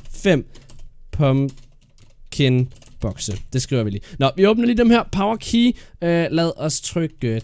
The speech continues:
der. Hvad fik vi? Vi fik en guld hopper. Nice. Og vi fik en fire key her, som vi kan bruge i fire craten.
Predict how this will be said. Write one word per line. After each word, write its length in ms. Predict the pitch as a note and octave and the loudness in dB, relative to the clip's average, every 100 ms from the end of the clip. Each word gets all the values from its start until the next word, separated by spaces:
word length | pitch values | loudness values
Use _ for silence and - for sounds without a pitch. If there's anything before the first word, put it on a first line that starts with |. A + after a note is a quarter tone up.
| - | 0
der. 120 | B3+ - | 0 0
Hvad 100 | D#3 | -4
fik 240 | G3 F#3+ | -2 -2
vi? 80 | G#3 | -2
Vi 140 | E3+ | -2
fik 220 | E3+ E3+ D#3+ - | -2 -2 -2 -4
en 140 | C#3+ | -2
guld 300 | D3+ G3+ B3+ | 0 0 -2
hopper. 680 | C3 E3 F#3+ C4+ B2 B2 D3 | -4 -2 0 -2 -2 0 0
Nice. 200 | B3+ - - - | 0 -4 -12 -6
Og 240 | F3 A3 F#3+ | 0 2 2
vi 80 | F3+ | -2
fik 380 | - G3+ - - | 0 -2 -2 -2
en 180 | F3 E3+ | -2 0
fire 420 | - E3+ F#3+ F#3+ | 0 0 0 -2
key 220 | F3+ E3+ | -4 -2
her, 220 | F3 E3 | 0 -2
som 160 | C3+ D3 | -2 -2
vi 40 | |
kan 100 | C#3 | -2
bruge 200 | C3+ C#3 | -2 -4
i 20 | |
fire 300 | C#3 B2 A#2+ | -2 -2 0
craten. 340 | B2 B2 A2+ | 0 0 -2